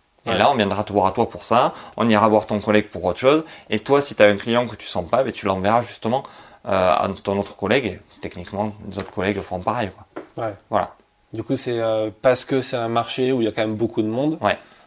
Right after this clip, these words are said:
Speaker 2: Toi, tu le vois pas comme un marché plein de concurrents, tu le vois plus comme un marché avec des gens qui peuvent se renvoyer des clients,
Speaker 1: Ouais,
Speaker 2: qui peuvent... Euh,
Speaker 1: tout
Speaker 2: ouais.
Speaker 1: à fait. Il y a, mais dans, dans, dans tout ce milieu-là, en fait, et dans beaucoup,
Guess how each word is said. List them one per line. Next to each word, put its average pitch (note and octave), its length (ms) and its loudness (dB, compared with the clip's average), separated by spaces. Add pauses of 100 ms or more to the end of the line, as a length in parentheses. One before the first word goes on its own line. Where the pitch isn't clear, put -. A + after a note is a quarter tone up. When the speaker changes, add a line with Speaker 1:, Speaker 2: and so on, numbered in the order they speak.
Speaker 2:
Toi, C3 100 -2
tu B2+ 120 -6
le A#2 60 -4
vois A#2 140 4
pas C3+ 120 6
comme A#2+ 200 0
un A2+ 140 0
marché A2+ 460 0
plein A#2 140 -2
de A2+ 60 -4
concurrents, A#2 400 -2
tu C3 80 -8
le A2+ 60 -4
vois A2 180 0
plus A#2+ 160 -10
comme A#2 200 -4
un G#2+ 100 -2
marché G#2+ 340 -2
avec A2+ 180 0
des G#2+ 100 0
gens A#2+ 260 -2 (220)
qui A#2 120 -10
peuvent A#2 160 0
se - 120 -8
renvoyer A2 320 0
des A2 120 -4
clients, A#2 460 0
Speaker 1:
Ouais, - 80 2
Speaker 2:
qui B4+ 80 0
peuvent... G#2+ 220 -4
Euh, G#2 180 -2
Speaker 1:
tout - 80 -4
Speaker 2:
ouais. A2 60 4
Speaker 1:
à G#2+ 40 2
fait. G#3+ 180 2 (540)
Il C#3 60 4
y - 20 6
a, - 80 2 (280)
mais C3 100 2
dans, C3+ 240 2
dans, B2 280 -2 (600)
dans A#2 260 -4
tout - 180 -10
ce - 180 -10
milieu-là, A#2 440 4
en G#2+ 80 2
fait, - 380 -4 (140)
et G2+ 100 0
dans F#2+ 120 2
beaucoup, G2+ 420 -4